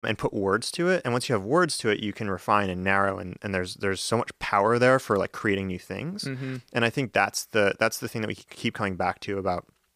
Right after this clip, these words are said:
Speaker 1: why it's so valuable that chat G P T can name those things, because,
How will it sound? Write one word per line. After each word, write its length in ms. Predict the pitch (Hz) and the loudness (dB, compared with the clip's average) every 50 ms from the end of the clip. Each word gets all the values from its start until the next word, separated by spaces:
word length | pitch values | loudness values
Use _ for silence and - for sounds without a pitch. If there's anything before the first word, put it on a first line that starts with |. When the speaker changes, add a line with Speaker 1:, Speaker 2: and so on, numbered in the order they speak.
| _ _ _ _ _ _ _ _ _ - - | _ _ _ _ _ _ _ _ _ -16 -12
Speaker 1:
why 460 | 117 101 90 92 98 95 95 101 104 104 | -8 -4 0 4 6 6 8 8 6 4
it's 160 | 104 - - | 2 0 -2
so 140 | - 101 92 | -2 -2 -2
valuable 440 | 90 90 87 87 90 95 92 101 98 | 0 0 0 0 0 0 -2 -2 0
that 160 | 98 92 - | 0 0 0
chat 180 | - - - - | -2 -4 -6 -6
G 100 | - - | -8 -12
P 100 | - 92 | -12 -14
T 220 | - - - 95 | -12 -10 -10 -10
can 280 | 90 - - 107 95 92 | -8 -6 -6 -6 -4 -4
name 280 | 87 87 87 90 95 101 | -4 -4 -4 -4 -4 -2
those 260 | 110 117 123 131 - | -2 -2 -2 -2 -2
things, 380 | - 143 139 139 143 147 139 - | -2 -2 -2 -2 -2 -2 -4 -6
because, 500 | - 98 92 - 101 92 92 87 85 | -6 -8 -4 -2 0 0 0 -2 -4